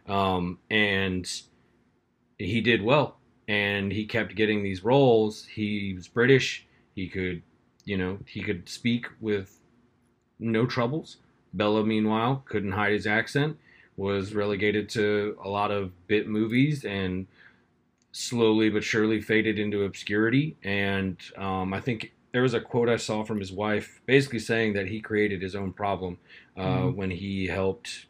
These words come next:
Speaker 1: uh, get Karloff his first few acting jobs. Um, and I don't know, like, it was never explicitly stated that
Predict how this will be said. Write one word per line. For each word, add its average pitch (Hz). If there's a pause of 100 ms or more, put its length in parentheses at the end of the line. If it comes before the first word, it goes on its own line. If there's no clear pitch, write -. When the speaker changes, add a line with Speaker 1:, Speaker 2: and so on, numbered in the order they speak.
Speaker 1:
uh, 92
get 92
Karloff 92
his 92 (420)
first 107
few 101
acting 95
jobs. 87 (440)
Um, 95 (200)
and 127
I 151
don't 151
know, 127
like, 113
it 127
was 131
never 135
explicitly 113
stated 104
that 95